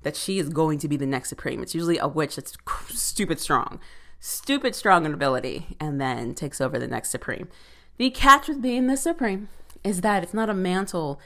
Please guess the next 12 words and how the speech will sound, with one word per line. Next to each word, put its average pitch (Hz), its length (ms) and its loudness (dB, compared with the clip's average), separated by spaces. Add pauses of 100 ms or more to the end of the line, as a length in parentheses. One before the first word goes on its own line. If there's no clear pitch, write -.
(220)
you 262 120 2
get 294 140 0
to 277 60 0
retire 269 460 0
from. - 340 -6 (420)
You 196 260 6
gotta 415 340 12
die, 180 680 8 (220)
and 190 180 2
then 208 180 8
that 214 160 4
title 160 500 0